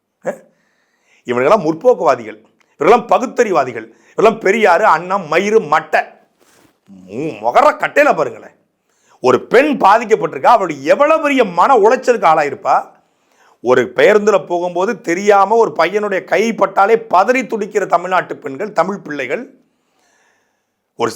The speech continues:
சாலையில போகும்போது ஒருத்தன் இடிச்சிட்டாலே வந்து அதை, அதை ஒரு அவமானமாக நினைக்கக்கூடிய தமிழ் பெண்கள், ஒருத்தன் தன்னுடைய விரும்பிய காதலன் பக்கத்துல வச்சுக்கிட்டு அவனை அடிச்சு போட்டு வீடியோ எடுத்து வச்சு அந்த வீடியோவை காட்டி மிரட்டி தன்னை பாலியல் வன்கொடுமை செய்யறானா, எவ்வளவு பெரிய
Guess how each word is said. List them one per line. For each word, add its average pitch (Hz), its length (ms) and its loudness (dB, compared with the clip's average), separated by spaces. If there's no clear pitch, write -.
சாலையில 208 380 4
போகும்போது 202 380 0
ஒருத்தன் 170 260 0
இடிச்சிட்டாலே 233 480 2
வந்து 208 200 -2
அதை, 180 160 2
அதை 160 200 0
ஒரு 151 160 0
அவமானமாக 254 640 2
நினைக்கக்கூடிய 180 500 -6
தமிழ் 165 260 -4
பெண்கள், 139 400 -6
ஒருத்தன் 233 680 -2
தன்னுடைய 151 340 2
விரும்பிய 233 440 0
காதலன் 202 560 2
பக்கத்துல 190 460 0
வச்சுக்கிட்டு 175 400 -2
அவனை 175 320 2
அடிச்சு 202 360 -6
போட்டு 165 260 -6
வீடியோ 220 340 -2
எடுத்து 175 260 -2
வச்சு 139 260 0
அந்த 185 140 -2
வீடியோவை 208 460 -2
காட்டி 185 360 0
மிரட்டி 214 720 -4
தன்னை 165 240 0
பாலியல் 196 460 4
வன்கொடுமை 180 480 -4
செய்யறானா, 160 380 0
எவ்வளவு 277 420 2
பெரிய 208 300 -8